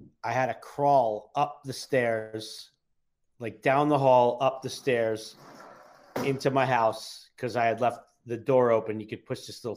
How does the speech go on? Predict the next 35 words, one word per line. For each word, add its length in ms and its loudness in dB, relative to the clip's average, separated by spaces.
thing 220 -4
to 60 -2
leave 200 -6
the 80 -14
door 320 -2
open. 340 -8
And, 240 -2
uh, 180 -2
and 160 2
then 200 4
it 80 2
was 220 0
like, 280 0
it 80 0
was 220 0
four 280 4
days 520 2
of, 380 -4
of 140 0
agony, 680 0
fevers, 840 4
chills, 720 2
like, 260 2
I 80 -4
couldn't 260 -2
eat. 380 -2
Um, 560 -4
I 180 0
mean, 200 4
I, 220 2
you 100 -8
know, 180 -2
I'm 260 2
not 160 4
exaggerating 1000 2